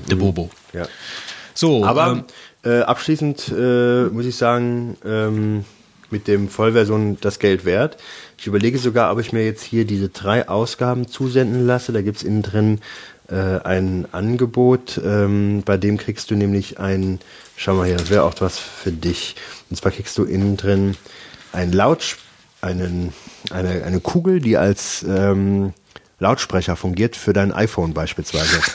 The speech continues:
Speaker 1: <laughs>
Speaker 2: ähm, oder für mein iPod Touch, dass du das Ding irgendwo hinlegen kannst und hast dann, sag ich mal, den Speaker direkt dazu.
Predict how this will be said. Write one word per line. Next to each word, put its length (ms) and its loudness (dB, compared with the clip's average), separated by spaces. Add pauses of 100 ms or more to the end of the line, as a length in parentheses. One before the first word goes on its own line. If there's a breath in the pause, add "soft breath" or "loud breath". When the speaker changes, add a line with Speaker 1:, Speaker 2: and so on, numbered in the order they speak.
(120)
Speaker 1:
<laughs> 300 -16
Speaker 2:
ähm, 600 0
oder 160 -2
für 80 -2
mein 160 2
iPod 260 -2
Touch, 340 -2 (400 loud breath)
dass 140 -6
du 60 -6
das 160 -2
Ding 100 2
irgendwo 260 4
hinlegen 380 4
kannst 240 0
und 100 -2
hast 200 0
dann, 460 2 (140)
sag 140 0
ich 140 -4
mal, 120 2
den 140 2
Speaker 460 0
direkt 320 -4
dazu. 420 0